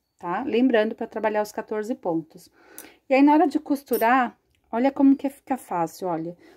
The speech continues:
Como tem essa parte branca aqui, pra vocês não ficarem... Porque tem gente que gosta de trabalhar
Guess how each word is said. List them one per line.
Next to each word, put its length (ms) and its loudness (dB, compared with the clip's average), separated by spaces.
Como 240 8
tem 260 -2
essa 200 -2
parte 360 -6
branca 480 -2
aqui, 420 -4
pra 120 -8
vocês 360 -4
não 120 -4
ficarem... 480 -4
Porque 260 -4
tem 200 0
gente 240 0
que 80 -8
gosta 320 -2
de 100 -2
trabalhar 600 0